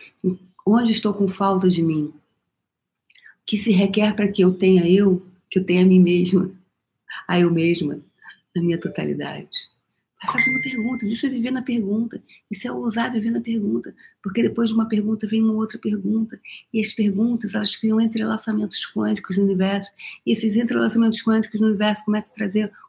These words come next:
uma vida mais fácil, mais divertida pra você. É a audácia, a ousadia de viver na pergunta. Não é ter respostas. É a ousadia de ter na...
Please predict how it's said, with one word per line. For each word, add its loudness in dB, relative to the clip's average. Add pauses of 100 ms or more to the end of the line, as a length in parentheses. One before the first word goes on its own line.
uma 4
vida 0
mais -2
fácil, -2
mais 2
divertida -4
pra -4
você. -6 (320)
É -2
a -2
audácia, -2
a -2
ousadia -2
de -2
viver 0
na -6
pergunta. -4 (1400)
Não -4
é 0
ter -6
respostas. -8 (1900)
É -4
a 0
ousadia -2
de -8
ter -8
na... -8